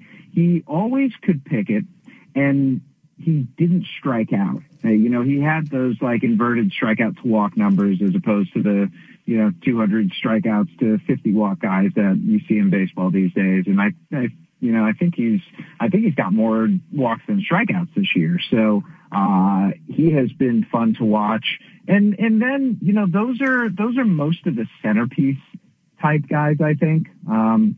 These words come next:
someone like Austin Nola, I've really liked him a lot since last year. I know that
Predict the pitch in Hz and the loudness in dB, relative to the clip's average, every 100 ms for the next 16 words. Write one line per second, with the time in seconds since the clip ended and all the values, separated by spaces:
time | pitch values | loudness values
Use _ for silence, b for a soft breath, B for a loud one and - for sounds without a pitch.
0 | - 220 226 196 151 139 127 131 120 110 | -4 -2 2 2 0 -2 -4 -2 0 0
1 | 113 110 104 95 107 110 104 101 95 104 | 2 0 0 0 2 2 2 2 0 0
2 | 95 95 95 92 92 98 - 101 101 107 | 2 2 0 0 0 0 0 2 2 2
3 | 110 110 101 104 104 | 2 0 0 0 -2